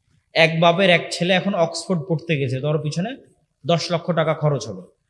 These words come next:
আর একজন পড়াশোনা কিছু করেনি, গ্রামে কৃষি কাজ করে, তো ওর পিছনে আর কত খরচ হবে? তো প্রয়োজন অনুযায়ী বাবা তার সন্তানদের পিছনে খরচ করতে পারে, প্রয়োজন অনুযায়ী। সন্তানের পিছনে প্রয়োজন অনুযায়ী খরচ করছে না,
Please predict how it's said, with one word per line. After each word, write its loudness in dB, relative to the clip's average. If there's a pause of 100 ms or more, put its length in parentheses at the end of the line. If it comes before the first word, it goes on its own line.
(140)
আর 6
একজন 2
পড়াশোনা 0
কিছু -2
করেনি, 0
গ্রামে 2
কৃষি -2
কাজ 0
করে, -10 (640)
তো 4
ওর 6
পিছনে 0
আর 2
কত 2
খরচ 0
হবে? -14 (360)
তো -2
প্রয়োজন 6
অনুযায়ী 2
বাবা 6
তার 2
সন্তানদের -2
পিছনে -4
খরচ -2
করতে -8 (120)
পারে, -2 (100)
প্রয়োজন 4
অনুযায়ী। -6 (680)
সন্তানের 4
পিছনে 2
প্রয়োজন 4
অনুযায়ী 2
খরচ 4
করছে 2
না, 0